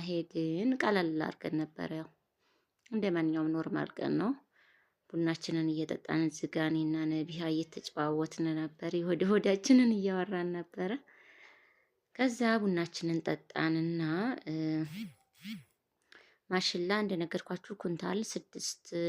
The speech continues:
ሺህ ብር ነው። እኔ ለኩንታል ጤፍ ገዝቼ ነበር፣ እሱን የምቀላቅለው አስር ጣሳ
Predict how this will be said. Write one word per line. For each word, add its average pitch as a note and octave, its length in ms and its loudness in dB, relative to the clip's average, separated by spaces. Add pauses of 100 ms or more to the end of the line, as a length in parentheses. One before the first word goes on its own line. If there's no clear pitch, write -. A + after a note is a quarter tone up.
ሺህ - 200 0
ብር E3+ 180 -2 (120)
ነው። B3 140 4 (840)
እኔ F3+ 160 2 (200)
ለኩንታል E3 1040 0
ጤፍ - 180 2
ገዝቼ - 360 -6
ነበር፣ F3 320 -2
እሱን F#3 260 -4
የምቀላቅለው D#3+ 680 -2
አስር - 280 -4
ጣሳ - 200 -8